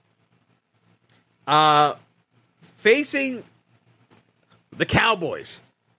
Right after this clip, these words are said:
Home underdog Cowboys. Plus one and a half at Jerry's World in Dallas. Cowboys are home underdogs. The Cowboys are gonna get so much action from their own fans.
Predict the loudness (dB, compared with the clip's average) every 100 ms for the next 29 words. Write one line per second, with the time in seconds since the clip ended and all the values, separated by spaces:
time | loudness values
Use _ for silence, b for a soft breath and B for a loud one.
0 | _ 4 6 6 4 0 0 2 2 2
1 | 2 4 4 2 2 2 0 -4 -4 -4
2 | -8 -12 _ _ _ 4 4 4 2 2
3 | 2 0 2 0 -2 -4 _ _ _ _
4 | _ _ _ _ 0 0 2 4 4 0
5 | 0 2 2 0 -10 -6 0 2 2 2
6 | 0 -4 -14 -20 -20 _ _ _ _ _
7 | _ _ _ _ -4 0 2 2 2 2
8 | 2 4 4 4 8 8 6 0 0 2
9 | 2 0 -2 -6 -16 -20 _ _ -8 0
10 | 2 4 4 0 0 0 0 2 0 0
11 | 0 0 4 2 2 0 0 -2 -4 0
12 | 0 2 0 0 2 2 0 0 0 -2
13 | -8 -18